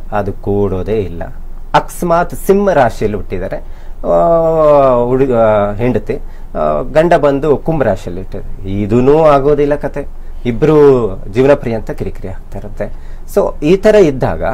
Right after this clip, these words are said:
ಈಗ ನಾನು ಮೇಷರಾಶಿ ವಿಚಾರ ಪ್ರಾರಂಭದಲ್ಲಿ ಹೇಳಿದ್ನಲ್ಲ, ಮೇಷರಾಶಿಗೆ ಅಧಿ-, ಅಧಿ-, ಅಧಿಪತಿ ಯಾರು?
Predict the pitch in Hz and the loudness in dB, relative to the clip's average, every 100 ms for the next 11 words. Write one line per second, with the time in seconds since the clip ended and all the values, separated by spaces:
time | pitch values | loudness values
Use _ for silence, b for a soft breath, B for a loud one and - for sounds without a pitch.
0 | 156 - 147 143 139 135 165 185 160 - | -4 -6 0 2 2 2 0 0 -2 -2
1 | 127 - 110 - 104 104 101 92 90 92 | -4 -2 -4 -2 -2 -2 -4 -6 -6 -8
2 | 85 85 98 b b - 190 220 208 180 | -8 -10 -10 b b 0 2 4 4 2
3 | 151 156 151 180 - 135 147 147 135 123 | 2 0 -2 -2 0 0 2 0 0 2
4 | 120 127 117 110 - - 123 104 92 92 | 4 2 2 0 0 -2 -2 0 0 -2
5 | 92 95 | -4 -6